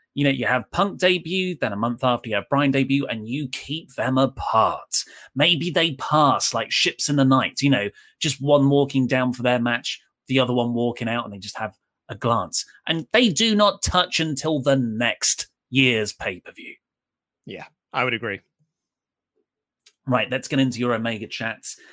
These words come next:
Speaker 1: There are a lot of them, and we haven't even started the show review. Bloody hell, wrestling's gone crazy this week. Just when
Speaker 2: Well,
Speaker 1: you
Speaker 2: I mean,
Speaker 1: think.
Speaker 2: it's 'cause fans are back. Fans are back, so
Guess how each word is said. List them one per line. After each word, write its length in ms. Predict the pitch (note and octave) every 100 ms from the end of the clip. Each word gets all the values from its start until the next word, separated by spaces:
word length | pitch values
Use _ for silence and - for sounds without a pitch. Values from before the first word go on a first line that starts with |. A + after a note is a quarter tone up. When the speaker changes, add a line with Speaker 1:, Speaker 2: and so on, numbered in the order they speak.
| - -
Speaker 1:
There 160 | E3+ F3+
are 280 | F3 F#3
a 40 | D3+
lot 220 | D#3 G#3+
of 60 | C#3+
them, 180 | A2+ G2+
and 140 | E3+ E3+
we 80 |
haven't 360 | C#3 F3 F#3+ E3+
even 260 | B2+ C#3 C#3
started 500 | - - G#2+ G#2+ A2+
the 80 | A#2+
show 420 | - - - - - _ _ _ -
review. 340 | F2+ F2 F#2 _ _ _ _ _ _ -
Bloody 220 | C3+ F#2
hell, 220 | G2+ F2+
wrestling's 380 | F#2+ C3 A2 F#2+
gone 200 | A2+ G#2+
crazy 420 | - C#3+ C3+ G2
this 240 | - - -
week. 360 | - - - _ _ -
Just 240 | E4 -
when 140 | D#4 D4
Speaker 2:
Well, 100 | B3
Speaker 1:
you 60 |
Speaker 2:
I 40 | D#3
mean, 100 | D3+
Speaker 1:
think. 380 | B2+ - - _ - _ _
Speaker 2:
it's 80 | -
'cause 160 | - F3+
fans 300 | F#3 A3 D3+
are 60 |
back. 420 | A#2+ F#2 - - _ _ _
Fans 360 | - A3 B3+ G3
are 80 |
back, 380 | E3+ D#3 D#3+ - -
so 420 | - C3+ C3+